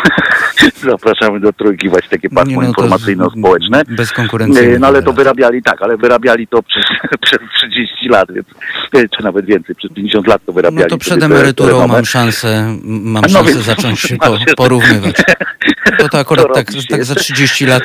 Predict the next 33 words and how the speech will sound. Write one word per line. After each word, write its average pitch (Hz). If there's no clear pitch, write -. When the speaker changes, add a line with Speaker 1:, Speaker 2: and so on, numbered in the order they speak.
Speaker 2:
będę 120
mógł 113
o -
emery-, 110
o -
emeryturze 107
pewnie 101
Speaker 1:
No 220
Speaker 2:
myśleć. 233
Speaker 1:
więc, 165
no 165
więc, 143
więc 139
właśnie, 127
dlatego 175
mówię, 123
no, 127
no 143
to 143
jeżeli 135
oni 131
to 156
zdjęli, 110
jeżeli 104
zdecydowali 107
się 113
zdjąć 104
to, 123
to 113
znaczy, 104
że 104
po 98
prostu 107